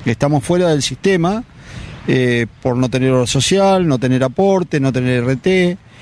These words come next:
¿no es cierto? Entonces, para el Estado nosotros somos, eh, este, eh, no estamos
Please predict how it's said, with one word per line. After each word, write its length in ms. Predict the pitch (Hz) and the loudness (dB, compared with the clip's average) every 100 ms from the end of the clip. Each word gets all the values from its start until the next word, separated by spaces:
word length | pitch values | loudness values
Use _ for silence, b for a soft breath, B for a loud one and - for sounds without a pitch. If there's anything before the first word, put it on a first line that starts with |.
| B - | B -4
¿no 60 | |
es 60 | 117 | -2
cierto? 200 | 151 160 | 0 0
Entonces, 320 | 143 170 175 | 0 0 0
para 240 | 175 175 | 0 0
el 80 | 175 | 0
Estado 320 | 185 - 254 | 0 2 2
nosotros 460 | 247 208 214 214 185 | 2 0 0 0 0
somos, 480 | 208 208 226 220 - B B B | 2 2 2 0 -4 B B B
eh, 1120 | 156 156 151 143 135 131 123 120 117 117 113 - - - - | 0 2 2 2 2 2 2 2 2 0 -4 -8 -18 -20 -8
este, 840 | - 135 - - 131 123 120 117 120 - - - | -2 -2 -2 0 2 2 2 2 0 -4 -14 -4
eh, 720 | 135 127 120 117 113 113 - 131 | 0 2 2 2 0 0 -2 0
no 140 | 139 | 2
estamos 580 | 180 - 202 208 226 220 | 2 2 2 2 0 -2